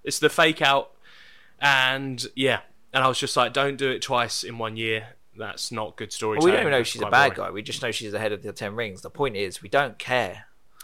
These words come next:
Speaker 1: 'Cause,
Speaker 2: because
Speaker 1: uh,
Speaker 2: we have no attachment to her whatsoever.
Speaker 1: No.
Speaker 2: And there was
Speaker 1: And it's,
Speaker 2: no
Speaker 1: it's really cringy. Like, she's, um, she
Speaker 2: She's
Speaker 1: as
Speaker 2: graffitied some beautiful Chinese art as well. It's
Speaker 1: Yeah.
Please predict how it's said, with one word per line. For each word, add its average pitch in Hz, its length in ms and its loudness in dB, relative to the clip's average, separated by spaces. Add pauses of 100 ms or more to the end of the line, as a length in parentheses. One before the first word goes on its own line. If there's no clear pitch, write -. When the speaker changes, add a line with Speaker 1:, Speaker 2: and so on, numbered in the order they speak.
(160)
Speaker 1:
'Cause, - 220 -10
Speaker 2:
because 101 180 -4
Speaker 1:
uh, - 20 -4
Speaker 2:
we 117 80 -2
have 110 120 -4
no 131 200 4
attachment 117 520 -2
to 107 60 -4
her 98 100 0
whatsoever. 92 540 -6 (160)
Speaker 1:
No. 90 180 -18 (600)
Speaker 2:
And 110 160 -2
there 107 100 0
was 104 140 -6
Speaker 1:
And 123 100 -6
it's, 131 180 6
Speaker 2:
no 135 60 6
Speaker 1:
it's 131 180 0
really 147 280 4
cringy. 120 560 0
Like, 107 240 -2
she's, 117 500 -4 (600)
um, 107 460 -6
she 113 320 -4
Speaker 2:
She's 107 80 -4
Speaker 1:
as 127 200 2
Speaker 2:
graffitied - 500 0
some 107 160 -8
beautiful 127 420 -6
Chinese 104 400 -6
art 92 240 -2
as 101 120 -12
well. 98 200 -4
It's 127 180 -4
Speaker 1:
Yeah. 139 60 4